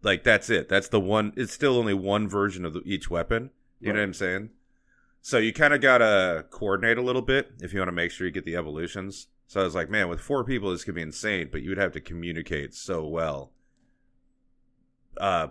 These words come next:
Speaker 1: but there is a thing you can do where, say, if you get this, like, list of weapons and say one of the things, the accessory or the weapon,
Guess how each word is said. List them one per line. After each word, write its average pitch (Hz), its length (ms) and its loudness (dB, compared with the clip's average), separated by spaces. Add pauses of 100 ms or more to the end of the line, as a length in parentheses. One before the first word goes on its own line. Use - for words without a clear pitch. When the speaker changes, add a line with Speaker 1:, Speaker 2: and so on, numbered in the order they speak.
Speaker 1:
but 101 200 2
there 117 140 2
is 120 160 2
a 104 40 -8
thing 113 200 -4
you 98 80 -2
can 92 120 -4
do 101 180 2
where, 87 200 2
say, 92 400 0
if 85 340 -2
you 101 220 -2
get 98 400 2 (840)
this, 92 240 -4
like, 90 200 0
list 107 280 0
of 90 100 0
weapons 80 560 0
and 76 160 -8
say 87 180 0
one 85 180 -2
of 85 60 -2
the 80 80 -4
things, 80 340 -6 (140)
the 78 200 -8
accessory 87 480 -4
or 76 140 -2
the 78 80 -2
weapon, 80 360 -2